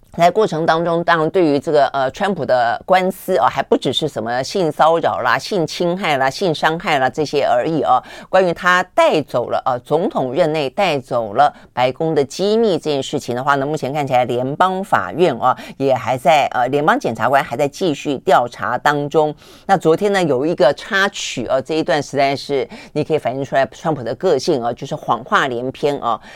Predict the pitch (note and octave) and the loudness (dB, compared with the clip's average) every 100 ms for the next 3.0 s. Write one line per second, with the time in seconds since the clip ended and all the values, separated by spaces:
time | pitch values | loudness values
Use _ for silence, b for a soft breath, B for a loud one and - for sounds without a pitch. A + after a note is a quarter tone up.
0 | B A3 B C3+ B2 A#2 D3+ E3 E3+ D3+ | B -16 B 0 2 4 2 2 2 0
1 | D3 C3+ G2+ A#2 - B2+ A2 F#2 C3+ D3+ | 2 0 0 -6 -4 -2 0 -2 -2 -2
2 | D3 F3+ C#3+ - F3 D#3+ - E3 D#3+ | 0 0 0 2 2 2 2 2 4